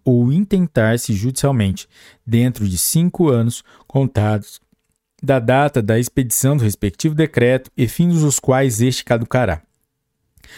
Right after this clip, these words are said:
Neste caso, somente decorrido um ano, poderá, poderá ser o mesmo bem objeto de nova declaração.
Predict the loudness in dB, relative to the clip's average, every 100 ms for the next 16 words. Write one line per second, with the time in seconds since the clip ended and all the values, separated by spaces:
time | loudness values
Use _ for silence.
0 | -20 -2 -2 0 0 0 -2 -8 _ -4
1 | 0 2 2 0 0 0 2 2 2 2
2 | 2 2 2 2 0 -4 -16 _ -2 2
3 | 2 2 -2 _ _ _ -4 0 2 2
4 | 0 2 0 2 2 2 0 2 0 0
5 | 2 0 2 0 -2 -2 0 0 0 -2
6 | -2 -2 -2 -6 -10